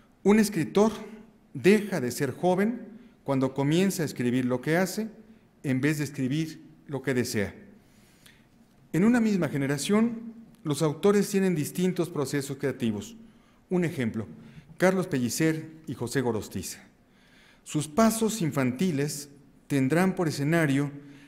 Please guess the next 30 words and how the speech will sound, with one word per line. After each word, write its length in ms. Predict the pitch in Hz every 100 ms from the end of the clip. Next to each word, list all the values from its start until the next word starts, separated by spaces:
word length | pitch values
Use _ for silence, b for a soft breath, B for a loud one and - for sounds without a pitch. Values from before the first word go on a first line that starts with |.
| B
las 240 | 147 143 135
mismas 380 | 202 196 170
calles 540 | - 175 156 160 160 -
y 80 | 139
el 80 | 127
mismo 280 | 165 170 160
cielo 460 | - 143 127 131 - - -
de 100 | 117
San 200 | 123 110
Juan 200 | 147 151
Bautista 640 | 120 - 139 - 131 123 - -
de 100 | 127
Villahermosa. 560 | 120 110 107 98 101 95 - - b b b b b -
Habrán 380 | - 156 190 226
de 80 | 214
librar 640 | 165 143 180 196 196 - -
batallas 460 | 135 131 165 175
semejantes 720 | 160 127 123 160 151 131 127
contra 320 | - 123 113 110
sí 160 | 156
mismos 520 | 160 156 113 120 120 B B B -
y 120 | 135
contra 300 | 127 123 123
la 60 | 117
mezquindad 520 | 117 117 120 117 135
de 60 |
su 120 | 123 120
entorno. 460 | 107 107 92 95 - - - b b b b b
Sin 180 | - 151
embargo, 580 | 156 160 220 190 190 220